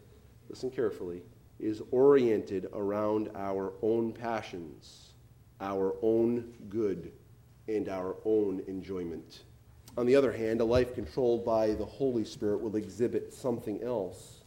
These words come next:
The Christian life is one in which we are to be continually growing in our surrender. Did you hear that?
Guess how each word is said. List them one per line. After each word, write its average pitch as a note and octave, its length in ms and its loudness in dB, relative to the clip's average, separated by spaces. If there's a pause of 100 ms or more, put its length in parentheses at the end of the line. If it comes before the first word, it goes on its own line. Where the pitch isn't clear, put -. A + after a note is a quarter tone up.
(220)
The C#3 80 2
Christian E3+ 480 4
life D#3 460 8
is C3 180 2
one D3 360 8
in C3 200 4
which D3+ 260 6
we D3 160 4
are D3 140 10
to D3 160 0
be C#3+ 140 4
continually G3 800 2
growing C3+ 640 8
in D3 240 8
our C#3 320 8
surrender. D3 760 6
Did G2+ 140 -8
you G#2+ 40 -6
hear C#3+ 200 4
that? D#3+ 260 6